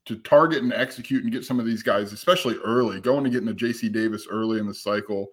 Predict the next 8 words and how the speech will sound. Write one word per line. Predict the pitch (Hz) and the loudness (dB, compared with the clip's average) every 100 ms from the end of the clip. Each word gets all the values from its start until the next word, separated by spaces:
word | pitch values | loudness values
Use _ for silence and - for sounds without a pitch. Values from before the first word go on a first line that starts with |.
| _ _ _ _ _ | _ _ _ _ _
Anthony | 127 127 123 | -2 0 0
Johnson, | 104 110 107 107 107 | 0 0 0 -2 -4
Wigginton, | 107 110 107 110 | -2 -2 -2 -2
like, | 113 | -2
those | 170 196 151 | 2 2 2
were | 123 107 95 - _ - - _ _ _ _ | 0 2 -2 -6 _ -20 -20 _ _ _ _
kind | - 131 127 | 4 6 6
of, | 117 101 | 4 2